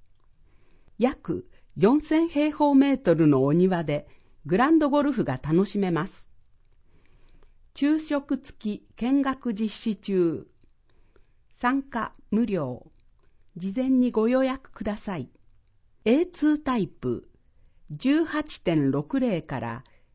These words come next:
十九点二八平方メートル。自立、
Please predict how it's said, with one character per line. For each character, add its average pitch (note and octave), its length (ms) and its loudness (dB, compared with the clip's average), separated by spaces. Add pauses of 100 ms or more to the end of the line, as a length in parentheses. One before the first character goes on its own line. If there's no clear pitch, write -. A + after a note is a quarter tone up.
(140)
十 C#4+ 260 2
九 D4 280 0
点 C3+ 400 0
二 A3+ 180 2
八 B3 320 -4
平 G#3+ 240 -2
方 G#3 240 -2
メ F3 220 0
ー B2+ 40 -8
ト C#3 180 -8
ル。 F2+ 240 -14 (680)
自 G#3+ 160 -2
立、 B3 540 -2